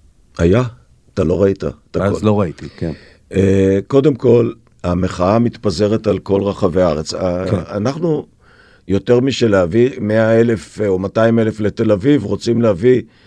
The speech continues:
Speaker 1: אה, ש-, אה, חמשת אלפים לחמישים מקומות אחרים.
Speaker 2: כן.
Speaker 1: אה, זה הרבה יותר
Speaker 2: אני מדבר על ה-, על הדוברים, ב-, בסופו של דבר, זה, זה בא לידי ביטוי
Speaker 1: תראה.
Speaker 2: במשהו שהוא לא, שנייה, הוא, הוא לא בג'ורסטיקשן שלך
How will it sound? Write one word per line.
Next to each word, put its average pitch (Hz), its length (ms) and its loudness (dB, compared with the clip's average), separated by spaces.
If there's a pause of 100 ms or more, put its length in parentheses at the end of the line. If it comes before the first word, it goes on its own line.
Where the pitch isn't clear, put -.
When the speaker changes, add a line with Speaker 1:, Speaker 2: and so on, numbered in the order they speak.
(640)
Speaker 1:
אה, 101 140 4
ש-, 82 160 -4 (300)
אה, 98 60 -10 (320)
חמשת 151 420 -2
אלפים 127 520 -2 (140)
לחמישים 113 680 0
מקומות 110 400 0 (260)
אחרים. 87 480 -4 (220)
Speaker 2:
כן. 95 180 0 (680)
Speaker 1:
אה, 101 140 0
זה 98 200 0
הרבה 95 240 -4
יותר 117 200 -2
Speaker 2:
אני 160 80 0
מדבר 220 200 -2
על 214 240 -2
ה-, 160 180 -4
על 131 280 -6
הדוברים, 123 800 0 (160)
ב-, 123 240 -6
בסופו 127 440 -4
של 160 140 -4
דבר, 98 300 -6
זה, 107 260 -6
זה 107 140 -10
בא 120 120 -2
לידי 117 260 -4
ביטוי 104 260 -8
Speaker 1:
תראה. 139 180 2
Speaker 2:
במשהו 127 240 -2
שהוא 120 220 0
לא, 120 220 0
שנייה, 107 260 -6
הוא, 110 360 -6
הוא 113 200 -2
לא 117 120 0
בג'ורסטיקשן 117 640 -4
שלך 104 260 -12